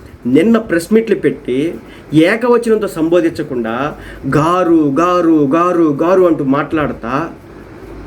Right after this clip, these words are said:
చేస్తున్నటువంటి పరిస్థితి. నేను మ-, చూసిన రెండు వేల పంతొమ్మిది ఎన్నికల్లో ఇంచుమించు ఇలా వైసీపీ వాళ్ళకి టర్న్ అయిందని చెప్పొచ్చు. ఎలా అంటే అప్పటి వరకు టీడీపీ వాళ్ళు చేసినటువంటి పనుల రీత్యా వాళ్ళు కొంచెం ఇబ్బందులకు గురయ్యారు.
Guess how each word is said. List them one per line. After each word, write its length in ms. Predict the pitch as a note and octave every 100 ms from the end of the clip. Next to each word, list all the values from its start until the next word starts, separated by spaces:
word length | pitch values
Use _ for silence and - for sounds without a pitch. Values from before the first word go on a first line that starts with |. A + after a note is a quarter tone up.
| - - - -
చేస్తున్నటువంటి 460 | E3 D#3+ D3+ C#3 -
పరిస్థితి. 400 | A#2 - C3+ - - - - - - - - - -
నేను 220 | E3+ F#3
మ-, 120 | F3 -
చూసిన 380 | A3+ A#3 F3 D3+ E3+
రెండు 180 | F3
వేల 80 | A3+
పంతొమ్మిది 360 | A3 G#3 G3 E3
ఎన్నికల్లో 440 | F3+ F3 D#3 F3+
ఇంచుమించు 720 | F3 F3 A3 G#3+ D#3+ E3 A3+ F4 - - - - - - - - - - - G3
ఇలా 400 | A#3 B3 C4+ - - - -
వైసీపీ 380 | F3+ G#3+ G#3+ A3
వాళ్ళకి 200 | G3+ F#3+
టర్న్ 200 | F#3 F#3
అయిందని 240 | F#3 F3
చెప్పొచ్చు. 400 | C#3 C3 - - - - -
ఎలా 140 | G3+
అంటే 460 | B3+ A3+ A3+ C4 - - - -
అప్పటి 280 | A#2+ G3+ C4
వరకు 280 | A#3+ A#3
టీడీపీ 420 | B3+ A3+ A#3 G#3+ A#3
వాళ్ళు 160 | A3
చేసినటువంటి 380 | G#3 A3 G#3 G3
పనుల 200 | F#3+ G3+
రీత్యా 280 | F3+ E3+ G3+
వాళ్ళు 160 | F3
కొంచెం 280 | E3+ D#3 D#3
ఇబ్బందులకు 320 | C#3+ F#3 F3+
గురయ్యారు. 380 | D3 C3 A2 A2+